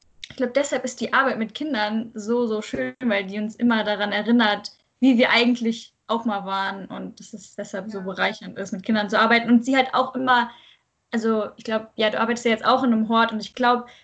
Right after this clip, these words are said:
Speaker 1: ja, je älter die Kinder werden, sieht man das, glaub ich, wie sehr sie dieses Licht so vielleicht auch sogar verlieren und dass es deshalb, glaub ich, so wichtig ist, dass es einfach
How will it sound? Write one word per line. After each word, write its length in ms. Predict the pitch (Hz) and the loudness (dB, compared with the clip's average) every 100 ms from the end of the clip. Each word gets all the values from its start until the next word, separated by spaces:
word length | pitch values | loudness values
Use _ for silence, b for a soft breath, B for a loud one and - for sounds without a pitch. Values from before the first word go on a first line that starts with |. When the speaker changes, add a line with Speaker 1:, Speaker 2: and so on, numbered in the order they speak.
| B - | B -2
Speaker 1:
ja, 220 | 226 226 | 0 0
je 140 | 214 226 | 0 2
älter 300 | 262 277 226 | 2 2 -2
die 120 | 226 | -2
Kinder 360 | 277 247 202 220 | 0 0 0 0
werden, 420 | 233 240 226 220 | 0 2 0 -2
sieht 260 | 262 - | -4 -4
man 360 | 214 202 202 214 | -2 -2 -4 -10
das, 480 | 214 202 - - _ - | -10 -10 -18 -20 _ -6
glaub 260 | 208 208 | -4 -2
ich, 200 | 220 - | -4 -4
wie 100 | 220 | -4
sehr 240 | 208 214 208 | 2 2 2
sie 140 | 214 | -4
dieses 520 | 202 208 208 - - _ _ _ _ _ | -8 -12 -14 -18 -20 _ _ _ _ _
Licht 360 | 233 277 - - | 0 0 -2 -2
so 240 | 240 233 | 0 0
vielleicht 320 | 233 240 240 226 | 0 0 0 -4
auch 120 | - | 0
sogar 220 | 226 226 | 2 2
verlieren 440 | 226 214 247 254 | 0 2 4 4
und 100 | 202 | 2
dass 140 | 214 220 | -6 -10
es 140 | 214 | -8
deshalb, 420 | 214 226 208 202 B B B - | -4 0 0 0 B B B 0
glaub 180 | 269 | 2
ich, 80 | 277 | 4
so 200 | 269 220 | 2 2
wichtig 320 | 311 - 247 | 0 -2 -2
ist, 260 | 220 233 - | 2 2 2
dass 140 | 185 | 0
es 100 | 247 226 | -2 0
einfach 520 | 208 226 226 220 220 | 2 2 2 -2 -4